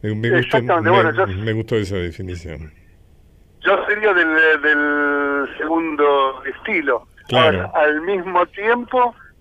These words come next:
Speaker 2: me gustaría tener a mi amante por esposa para estar todo el tiempo con ella,
Speaker 1: <laughs>
Speaker 2: ¿no?
Speaker 1: Está bueno, está bueno.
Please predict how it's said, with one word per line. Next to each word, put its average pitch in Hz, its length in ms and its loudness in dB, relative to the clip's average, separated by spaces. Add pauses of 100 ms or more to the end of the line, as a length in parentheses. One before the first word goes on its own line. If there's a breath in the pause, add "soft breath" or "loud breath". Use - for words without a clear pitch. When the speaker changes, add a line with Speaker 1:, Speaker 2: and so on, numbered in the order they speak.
(200)
Speaker 2:
me 156 240 0
gustaría 156 500 0
tener 151 440 2
a 151 100 2
mi 151 100 0
amante 175 400 2
por 175 180 2
esposa 202 500 0
para 156 160 -2
estar - 220 -10
todo - 120 -12
el 139 60 -8
tiempo 151 260 -2
con 175 140 2
ella, 143 920 -4 (100)
Speaker 1:
<laughs> 107 140 -10
Speaker 2:
¿no? 185 340 0 (200)
Speaker 1:
Está 117 380 0
bueno, 90 380 0 (540 loud breath)
está 98 320 -2
bueno. 87 300 -2